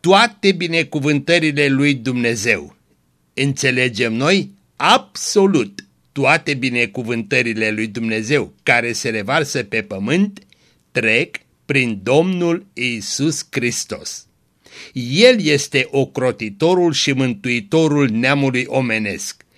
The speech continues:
nu numai de pe vremea lui Avram, ci chiar înainte de întemeierea lumii. Pentru cei care doresc, pot să-și noteze o seamă de versete care ne arată lucrul acesta, spre exemplu, Efeseni, capitolul unu, cu versetul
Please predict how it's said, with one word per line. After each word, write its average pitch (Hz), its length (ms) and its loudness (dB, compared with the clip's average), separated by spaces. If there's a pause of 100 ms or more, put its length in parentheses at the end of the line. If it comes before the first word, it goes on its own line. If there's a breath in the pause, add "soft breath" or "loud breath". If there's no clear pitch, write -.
(180 loud breath)
nu 143 180 2
numai 165 320 2
de 233 160 2
pe 151 180 2
vremea 120 380 2
lui 120 200 -2
Avram, 120 580 0 (140 loud breath)
ci 143 240 -4
chiar 170 340 4
înainte 190 840 4
de 165 160 0
întemeierea 147 760 2
lumii. 131 540 0 (640)
Pentru 123 400 -2
cei 135 260 0
care 123 280 0
doresc, 117 440 -2
pot 117 160 -4
să-și 110 280 -8
noteze 127 460 -4
o 107 100 -4
seamă 117 380 -2
de 107 160 -2
versete 110 600 -2
care 113 280 -2
ne 107 140 -4
arată 123 340 -2
lucrul 113 360 -6
acesta, 139 640 -6 (260 soft breath)
spre - 340 -4
exemplu, 107 720 -4 (280 soft breath)
Efeseni, 131 600 -2
capitolul 117 680 -4
unu, 123 220 -2
cu 123 100 -10
versetul 107 640 -4